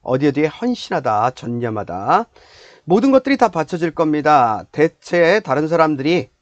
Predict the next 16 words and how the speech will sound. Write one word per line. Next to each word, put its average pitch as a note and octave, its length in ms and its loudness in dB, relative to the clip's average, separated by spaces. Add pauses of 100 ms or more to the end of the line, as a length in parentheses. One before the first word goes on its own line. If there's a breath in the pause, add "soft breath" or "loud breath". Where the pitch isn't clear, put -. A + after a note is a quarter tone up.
(760 soft breath)
have A#3+ 420 6 (140)
made D3 580 4
errors, B2 420 2 (140)
어떻게 G#3 840 0
실수를 F#3+ 540 -10
하는지에 C3+ 440 -4
대해 A2 520 -2 (760 loud breath)
전념이 G3 800 0
되어져야만 G#2+ 540 -2
해, G2 300 -8 (260)
되-, A#2+ 280 0
되어져야만 A2+ 680 -4
합니다. C#2 540 -14 (120)
In A3 180 -2
the G3+ 120 -2
past, D3 400 -4